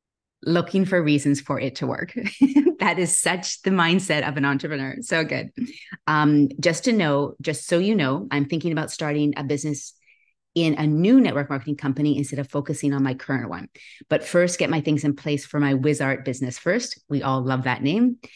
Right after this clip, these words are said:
And thanks for your answer. See you tomorrow in the meeting. Okay, so this is so good. So I wanna talk first about the idea of who we get our advice from. Now, your upline, and this,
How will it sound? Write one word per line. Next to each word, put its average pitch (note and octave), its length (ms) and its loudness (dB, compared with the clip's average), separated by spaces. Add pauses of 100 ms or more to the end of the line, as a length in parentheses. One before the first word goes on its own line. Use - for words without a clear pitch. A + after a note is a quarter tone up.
(300)
And D#3 240 0
thanks D#3+ 220 -2
for F3 80 -4
your D#3 140 -2
answer. C3+ 560 -2 (100)
See - 160 -8
you C3+ 80 -2
tomorrow A#2+ 240 -6
in A#2 40 -8
the A#2+ 60 -4
meeting. - 280 -8 (520)
Okay, - 380 -4
so E3+ 300 -2 (100)
this C4+ 220 4
is D4 200 0
so G#3+ 180 4
good. E3+ 280 -2 (580)
So - 200 0
I F#3+ 140 2
wanna B3 260 4
talk A#3 360 -4
first F3+ 640 -2
about D#3+ 560 -4 (520)
the E3 200 4
idea D#3+ 460 2
of D3+ 240 -2 (180)
who G3+ 200 -2
we G3 160 -4
get D#3 280 -4
our C#3+ 140 -4
advice C3 480 -4
from. - 200 -10 (840)
Now, D3 300 0 (800)
your F#3 340 4
upline, F3 800 -2
and C#3 120 2
this, C#3+ 220 0